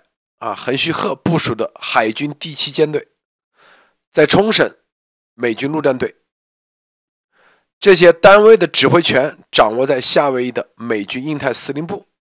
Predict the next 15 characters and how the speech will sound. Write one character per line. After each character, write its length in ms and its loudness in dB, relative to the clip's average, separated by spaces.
手 300 -6
里， 180 -12
而 200 6
位 220 4
于 180 -10
东 300 -2
京 180 -8
的 120 -4
驻 260 -8
日 120 0
美 200 -6
军 160 -8
司 120 -6
令 140 -6
部 200 -18